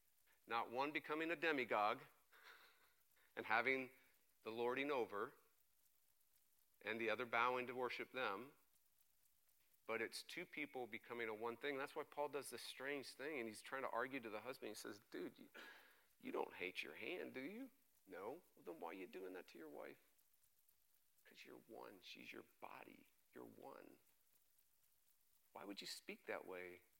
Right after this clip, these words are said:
Do you speak that way to yourself?" Right? That's the argument. The argument is God's already done it. The argument is the work's been done. It's a profound mystery. You know, how he does it, when he does it, at what age he does it,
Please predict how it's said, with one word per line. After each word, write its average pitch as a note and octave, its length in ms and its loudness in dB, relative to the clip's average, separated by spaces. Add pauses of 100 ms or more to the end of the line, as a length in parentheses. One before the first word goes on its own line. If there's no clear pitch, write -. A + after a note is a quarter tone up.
(120)
Do G#2+ 80 -10
you - 40 -6
speak - 280 -10
that - 80 -10
way E3 160 -4
to E3 80 -10
yourself?" - 400 -8 (1040)
Right? C#3 160 4
That's - 240 2
the B2+ 160 -2
argument. D3 400 0 (240)
The C3+ 160 4
argument A#2+ 400 2
is G#2+ 160 0 (240)
God's A#2+ 240 0
already G2 240 -6
done B2 160 0
it. - 160 -14 (240)
The G2 80 -4
argument A#2+ 400 0
is - 80 -14
the F#2 80 -12
work's G#2+ 240 -6
been E2+ 240 -14
done. F2+ 280 -8 (440)
It's - 160 -10
a - 80 -18
profound B2 720 -2
mystery. - 400 -8 (1500)
You F#2+ 40 -8
know, D#2 160 -12
how A#2+ 160 0
he C#3+ 160 0
does C3 320 0
it, C3 160 -4 (480)
when A#2+ 240 -2
he C3+ 80 0
does C3+ 400 2
it, C3 240 -2 (320)
at G#2 80 -4
what G2+ 180 -2
age C3 280 2
he C#3 100 -4
does B2+ 420 -2
it, B2 240 -2